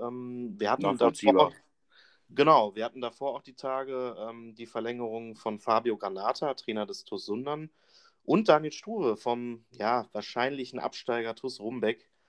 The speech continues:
Speaker 1: Der macht auch weiter. Ähm, wie kannst du das so, wie kann man das so einordnen, diese Entscheidung? Also, ich persönlich finde ja, ähm, vor allem schön auch, wenn, wenn Daniel Struve und der tuss Rumbeck sagen, „Jo, äh,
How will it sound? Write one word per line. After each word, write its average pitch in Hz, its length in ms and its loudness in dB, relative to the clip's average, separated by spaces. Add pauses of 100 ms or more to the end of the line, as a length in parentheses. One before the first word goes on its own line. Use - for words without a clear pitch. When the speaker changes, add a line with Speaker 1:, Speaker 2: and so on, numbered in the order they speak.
(380)
Speaker 1:
Der 107 100 0
macht 123 200 0
auch - 200 0
weiter. 95 540 -2
Ähm, 104 300 -8 (880)
wie 113 120 -4
kannst 151 240 0
du 151 40 4
das 135 160 2
so, 127 400 4
wie 117 100 -8
kann 135 120 -4
man 143 60 -4
das 135 120 -4
so 131 80 -2
einordnen, 113 520 0
diese 104 200 -6
Entscheidung? 101 600 -6
Also, 107 360 -4 (400)
ich 123 160 -6
persönlich 131 420 0
finde 139 200 -4
ja, 127 360 2
ähm, 117 480 -4
vor - 220 0
allem 120 180 0
schön 127 320 2
auch, 117 280 0
wenn, 110 420 -2
wenn 110 100 2
Daniel 110 240 2
Struve 127 300 -4
und 113 140 -2
der 110 120 0
tuss 107 220 -10
Rumbeck 123 260 0
sagen, 110 320 2
„Jo, 120 380 4 (640)
äh, 107 460 2